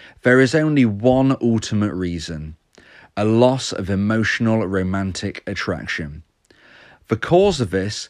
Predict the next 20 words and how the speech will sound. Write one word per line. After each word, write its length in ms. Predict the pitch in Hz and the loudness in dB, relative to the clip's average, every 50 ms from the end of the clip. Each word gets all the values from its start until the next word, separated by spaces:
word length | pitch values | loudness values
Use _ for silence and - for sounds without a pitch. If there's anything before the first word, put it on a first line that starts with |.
| _ _ _ | _ _ _
can 120 | - - 127 | -4 0 2
be 100 | 123 120 | 2 0
placed 420 | - - - 131 131 123 - - | 0 0 -2 0 0 0 -2 -2
in 140 | 120 113 113 | -2 -2 -2
two 320 | - - - 135 131 131 | -4 -4 0 2 2 2
categories, 880 | 117 - - 120 117 - - 120 92 98 90 82 73 73 78 - - - _ _ _ - - - - - | 2 0 -4 -6 -6 -4 -4 -4 -4 -4 -4 -4 -6 -8 -10 -14 -18 -20 _ _ _ -20 -20 -20 -16 -10
and 140 | - 110 110 | -6 -6 -6
today's 420 | - - 117 135 156 165 170 160 | -4 -2 0 0 2 0 0 -4
podcast 800 | - - - 127 117 - - - - 104 107 107 - - - - | -6 -2 0 0 0 -2 -4 -4 -4 -2 -2 -2 -4 -6 -10 -6
will 160 | 113 110 110 110 | -2 -2 -2 -2
discuss 640 | 98 104 95 - - - - 120 113 110 - - - - | -2 -4 -8 -8 -8 -2 0 0 0 0 -2 -8 -12 -12
both 400 | 107 92 - 92 92 90 85 - | -10 -8 -4 -4 -4 -4 -4 -6
of 140 | 95 85 71 | -8 -8 -8
them. 300 | 85 82 78 73 76 _ _ _ _ _ - - - - - - - | -8 -10 -10 -12 -16 _ _ _ _ _ -20 -20 -20 -20 -20 -20 -20
So 180 | - - - 135 | -12 -6 -2 0
let's 260 | 135 160 185 170 - | 2 2 0 0 -2
get 180 | - 165 - - | -4 -4 -4 -6
straight 420 | - - - 139 131 120 - - | -4 -2 0 0 0 0 0 -2
into 220 | 107 101 - - 92 | -4 -4 -4 -6 -6
this. 400 | 90 104 101 101 - - - | -4 -4 -4 -6 -8 -10 -14